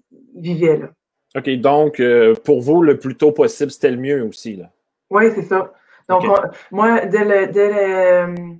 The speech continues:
Speaker 1: dès la maternelle, première année, j'ai commencé à avoir des doutes. Et puis, en, en troisième année, à l'âge de neuf ans,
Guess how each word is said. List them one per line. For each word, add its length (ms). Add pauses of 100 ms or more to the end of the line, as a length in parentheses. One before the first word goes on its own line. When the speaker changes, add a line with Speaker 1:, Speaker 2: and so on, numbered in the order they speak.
(140)
Speaker 1:
dès 160
la 100
maternelle, 640
première 320
année, 400
j'ai 80
commencé 420
à 60
avoir 220
des 120
doutes. 380 (420)
Et 120
puis, 440
en, 640 (280)
en 120
troisième 380
année, 420
à 60
l'âge 200
de 80
neuf 200
ans, 160